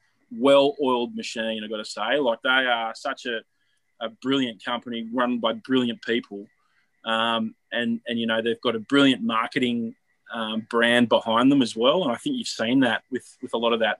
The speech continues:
that marketing. Um, yeah, so look, I'm, I'm just really excited to,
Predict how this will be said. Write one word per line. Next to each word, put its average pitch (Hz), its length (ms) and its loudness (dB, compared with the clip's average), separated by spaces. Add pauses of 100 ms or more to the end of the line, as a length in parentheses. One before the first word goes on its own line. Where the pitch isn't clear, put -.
that 117 180 -2
marketing. 117 560 -2 (520)
Um, 113 580 0 (200)
yeah, 120 220 2
so 139 200 0
look, 131 340 0
I'm, 135 160 2
I'm 135 140 -4
just - 200 -8
really 117 240 0
excited 113 580 -4
to, 107 320 -6